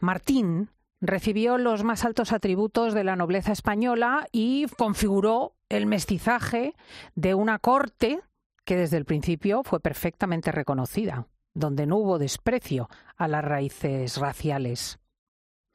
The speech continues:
Por ejemplo, que los primeros hospitales en Ecuador, en Quito, en México, son de mil quinientos veinticinco,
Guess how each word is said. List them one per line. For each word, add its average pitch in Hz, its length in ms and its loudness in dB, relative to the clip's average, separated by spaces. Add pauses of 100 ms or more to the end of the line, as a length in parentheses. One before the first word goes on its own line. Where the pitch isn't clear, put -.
(520)
Por 233 140 4
ejemplo, 226 500 2
que 226 140 2
los 202 200 0
primeros 214 460 2
hospitales 311 1400 0
en 190 760 2
Ecuador, 180 540 2
en 160 100 0
Quito, 233 480 0
en 196 240 2
México, 185 840 -2 (800)
son 247 260 0
de 247 80 2
mil 240 160 0
quinientos 226 440 0
veinticinco, 214 1000 -4